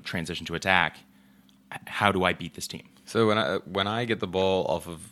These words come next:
Speaker 2: either one of the outside backs or a center back, my first look is in behind to the wingers. Automatically, I'm like, "Okay, are these guys making runs? And are they, are they in? Like, is this gonna be a good ball to play?"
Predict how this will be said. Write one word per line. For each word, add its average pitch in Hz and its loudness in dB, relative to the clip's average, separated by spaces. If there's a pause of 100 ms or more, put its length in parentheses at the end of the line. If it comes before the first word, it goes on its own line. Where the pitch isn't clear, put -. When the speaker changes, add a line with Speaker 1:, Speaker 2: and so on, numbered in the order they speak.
(120)
Speaker 2:
either 92 -2
one 90 -4
of 90 -2
the 92 2
outside 85 -2
backs 87 2
or 87 -2
a 82 -2
center 87 -2
back, 85 0 (380)
my 98 2
first 104 0
look 107 2
is 87 -4 (340)
in 104 0
behind 90 0
to 92 -4
the 85 -4
wingers. 78 -8 (160)
Automatically, 95 2 (400)
I'm 95 -2
like, 90 0
"Okay, 90 4
are 92 4
these 92 0
guys 92 4
making 92 0
runs? 92 -4 (360)
And 90 0
are 95 2
they, 87 2
are 92 0
they 87 -2
in? - -6
Like, 92 -6
is 92 0
this 92 0
gonna 92 0
be 90 2
a 87 -2
good 85 -2
ball 85 -2
to 87 -8
play?" 76 -4